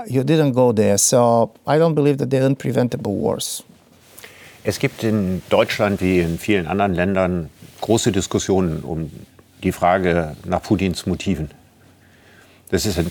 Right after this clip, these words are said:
Speaker 2: großes Talkshow-Thema in Deutschland. Ging es Putin um die Sicherung einer zweitausend Kilometer langen Grenze? Es ist die Angst vor der nato. Geht es Putin um die Wiederherstellung des Zarenreiches? Sind alle ehemals russischen Gebiete davon bedroht, von Krieg überzogen zu werden?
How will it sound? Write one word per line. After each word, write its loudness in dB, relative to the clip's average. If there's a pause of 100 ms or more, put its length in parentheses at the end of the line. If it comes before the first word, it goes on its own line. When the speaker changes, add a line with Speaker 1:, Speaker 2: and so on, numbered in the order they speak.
Speaker 2:
großes 2
Talkshow-Thema 0 (140)
in 0
Deutschland. -4 (400)
Ging 0
es 0
Putin 2
um 4
die 2
Sicherung 2
einer 0
zweitausend 0
Kilometer 2
langen 0
Grenze? -2
Es -6
ist -2
die 0
Angst 0
vor 0
der 0
nato. 0 (680)
Geht -2
es 0
Putin 2
um 2
die 0
Wiederherstellung 2
des -4
Zarenreiches? -2 (680)
Sind 0
alle 2
ehemals 2
russischen 0
Gebiete -2
davon 0
bedroht, 2
von -2
Krieg -2
überzogen 0
zu -2
werden? 0